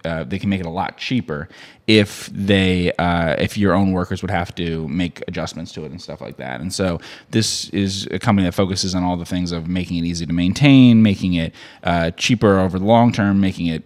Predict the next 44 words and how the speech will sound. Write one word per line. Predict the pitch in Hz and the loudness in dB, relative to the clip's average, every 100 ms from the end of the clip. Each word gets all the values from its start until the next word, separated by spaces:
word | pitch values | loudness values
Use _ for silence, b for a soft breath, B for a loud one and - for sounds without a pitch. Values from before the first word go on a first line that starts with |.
| - | -8
simpler, | - 127 117 107 101 | 0 2 4 4 4
and, | 87 90 92 90 - | 2 0 0 -2 -2
and | 98 98 | 0 0
some | 120 | 0
other | 107 90 | 0 -2
things | 82 82 | -4 -8
that | 69 | -6
they | 76 | -8
do | 67 | -8
too. | - - - B B B | -8 -10 -12 B B B
Uh, | 101 104 107 104 104 104 - - _ _ _ - - | 6 8 8 6 6 4 2 -4 _ _ _ -20 -20
so | - 131 107 | 0 4 6
high-end | 117 110 87 82 | 6 6 4 2
stuff. | - - - _ - | -4 -8 -10 _ 0
Uh, | 92 98 95 92 - - | 2 4 4 2 0 2
I | 101 113 | 4 4
think | - 131 131 | 2 2 4
that | 120 104 | 2 2
the | - | 4
L | 107 107 | 4 4
E | 101 | 4
D | 92 110 | 4 2
thing | 107 - 98 92 92 85 | 2 0 0 2 0 0
is | 80 87 | -2 -6
the | 78 | -2
problem. | 85 73 67 - | -2 -2 -6 -8
So | - 104 95 92 | -2 0 2 0
the | 85 | -2
company's | 104 117 120 110 | 2 4 4 4
grown | 104 | 2
a | 92 | 2
lot | 87 92 | 2 2
in | 92 | 2
the | 90 | 0
past, | 87 87 - | 0 0 -2
and | 90 | -4
it's | 87 | -2
valued | 87 90 85 | 0 0 -2
kinda | 90 85 | -2 -2
like | 85 | -4
a | 78 | -6
growth | 90 90 | -6 -4
stock | - 73 80 | -4 -6 -4
now. | 76 78 64 64 | -4 -6 -6 -10